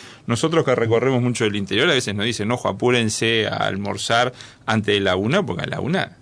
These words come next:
cierra, la gente no sale a almorzar acá. Vos venís a trabajar, salís de tu casa temprano, volvés de noche, hiciste toda tu ronda de trabajo, almorzaste, te llevaste algo.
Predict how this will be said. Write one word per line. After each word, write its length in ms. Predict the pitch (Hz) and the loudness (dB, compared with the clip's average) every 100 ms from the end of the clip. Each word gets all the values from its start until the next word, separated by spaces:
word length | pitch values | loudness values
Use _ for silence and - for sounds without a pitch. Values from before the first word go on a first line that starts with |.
| - | -18
cierra, 540 | - - 170 180 - - | -10 -2 0 0 -4 -8
la 100 | 92 | -4
gente 320 | 123 123 104 | -4 -4 -4
no 140 | 101 | -4
sale 280 | - 165 117 | -2 0 2
a 20 | |
almorzar 600 | 98 95 95 - - 90 - | 0 -2 -6 -8 -6 -6 -6
acá. 300 | - 113 139 - - - - | -2 0 -2 -8 -20 -20 -2
Vos 180 | 127 127 | 2 2
venís 260 | 127 127 | 2 2
a 100 | 117 | -2
trabajar, 460 | 110 101 98 165 220 | 0 -2 0 0 0
salís 240 | 110 107 | 0 0
de 120 | 117 | 0
tu 120 | 107 104 | -2 -2
casa 300 | 117 - 101 | -2 0 -4
temprano, 520 | 98 92 110 170 220 | -4 0 0 2 0
volvés 300 | 113 104 98 | 0 0 -2
de 120 | 92 | -2
noche, 480 | 131 139 - 208 233 | -2 -2 0 0 0
hiciste 420 | 156 - - 101 | -8 -10 -8 -6
toda 220 | - 117 104 | 0 0 0
tu 140 | 107 | 0
ronda 220 | 110 107 | 0 -2
de 60 | 95 | -2
trabajo, 460 | 98 104 139 - | 0 2 2 2
almorzaste, 640 | 107 101 95 - 143 139 117 | 0 -2 -2 0 0 0 -4
te 140 | 98 | -4
llevaste 340 | 101 107 113 110 | -2 -2 -2 -4
algo. 160 | 110 | -6